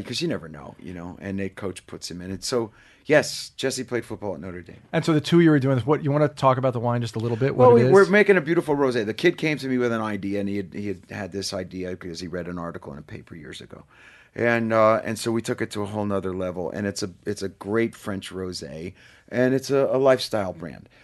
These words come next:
Speaker 1: But in long, in, in short, just doing something with my son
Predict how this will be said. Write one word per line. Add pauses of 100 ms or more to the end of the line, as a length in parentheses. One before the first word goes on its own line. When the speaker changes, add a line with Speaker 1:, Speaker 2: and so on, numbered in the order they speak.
(160)
Speaker 1:
But
in
long,
in,
in
short,
just
doing
something
with
my
son